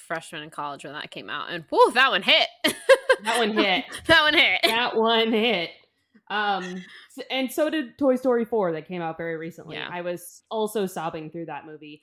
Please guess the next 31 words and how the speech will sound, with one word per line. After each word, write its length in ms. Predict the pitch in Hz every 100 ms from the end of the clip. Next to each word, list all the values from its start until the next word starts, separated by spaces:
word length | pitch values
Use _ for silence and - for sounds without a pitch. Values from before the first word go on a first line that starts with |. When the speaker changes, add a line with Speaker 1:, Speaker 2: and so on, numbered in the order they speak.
| _
Speaker 1:
Yeah. 80 | 185
Speaker 2:
And 80 | 214
I 80 | 247
think 200 | 254 -
that's 180 | 587 -
where 140 | 226
we 80 | 233
should 180 | 233 214
probably 400 | 180 175 175 -
end 240 | 160 156 202
it, 260 | 269 285 -
but 160 | 190 -
I 100 | 190
think 220 | 185 247
they're 100 | 262
making 320 | 233 202 180 175
another 300 | 185 - 139
one, 200 | 147 202
so, 280 | - 107 - _
Speaker 1:
Yeah. 480 | - 160 147 147 151 156
Speaker 2:
you 60 |
know, 120 | 247
it 80 | 269
is 160 | 262 190
what 120 | -
it 100 | 76
is. 140 | - - _ _ _ _ _ _ _ _ _ _
Capitalism, 520 | - 269 180 175 170 175
baby. 320 | 180 185 185 - - - _ _
Speaker 1:
Capitalism, 540 | - 185 208 226 214 202
baby. 920 | 226 269 285 277 277 262 240 196